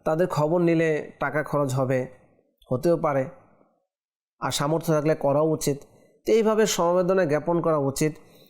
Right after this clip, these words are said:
আর সেটা নিজের অতি নিকট থেকেই শুরু করা উচিত। কেন? আমাকে নিজের এবং সারা দুনিয়ার মানুষের সংশোধনের চেষ্টা করতে হবে। এটা দাওয়াত ইসলামে যিনি প্রতিষ্ঠাতা, তিনি এই মাকসাদ দিয়েছেন,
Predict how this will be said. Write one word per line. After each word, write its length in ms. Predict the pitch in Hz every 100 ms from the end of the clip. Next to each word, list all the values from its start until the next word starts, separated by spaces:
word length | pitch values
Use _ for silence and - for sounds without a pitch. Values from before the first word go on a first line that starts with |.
| _
আর 380 | 123 131 127 127 127 - _ _ _ _
সেটা 340 | - 156 180 143 131 - - _ _
নিজের 600 | 127 131 147 156 180 180 -
অতি 240 | 160 160 185
নিকট 520 | 147 131 147 - 185 170
থেকেই 360 | - 160 196 202
শুরু 280 | - 151 135
করা 220 | 135 127
উচিত। 380 | 120 120 101 - - _ _ _ - -
কেন? 160 | 151 156 143 - - - _
আমাকে 340 | 139 165 180 190
নিজের 460 | 156 147 151 180 170
এবং 160 | 151
সারা 360 | 147 - 147 160
দুনিয়ার 340 | 156 170 175
মানুষের 400 | 160 147 147 160
সংশোধনের 600 | 156 147 143 165 151 151
চেষ্টা 300 | 147 147 - 160
করতে 300 | 160 - 147
হবে। 300 | 147 143 160 - - _ _ _ _
এটা 220 | 156 175 139 - - - - _
দাওয়াত 340 | 127 139 170 185
ইসলামে 300 | 180 180 170
যিনি 160 | 160 165
প্রতিষ্ঠাতা, 600 | 165 160 165 - 151 160
তিনি 280 | 160 156 165
এই 200 | - 143
মাকসাদ 420 | 123 117 - 170 131
দিয়েছেন, 320 | 131 117